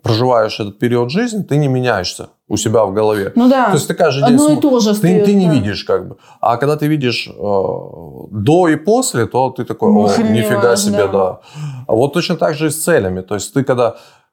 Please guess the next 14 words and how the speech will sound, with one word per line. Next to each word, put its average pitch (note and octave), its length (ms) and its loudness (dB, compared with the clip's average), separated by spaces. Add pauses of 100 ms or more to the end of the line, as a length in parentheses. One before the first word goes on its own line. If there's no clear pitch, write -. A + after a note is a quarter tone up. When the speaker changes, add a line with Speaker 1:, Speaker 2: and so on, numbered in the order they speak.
(180)
Speaker 1:
каждый A2 420 0
день B2 320 0
улучшаешь A2+ 680 -4
себя, B2 500 -2 (260)
Speaker 2:
Оно A3+ 160 4
Speaker 1:
или B3 60 4
Speaker 2:
у A3+ 60 2
тебя B3 140 4
входит A3 400 2
в - 80 -12
привычку, A3 540 2
Speaker 1:
Да, C#3+ 340 4
Speaker 2:
да? D3 60 2
Speaker 1:
и E3+ 380 2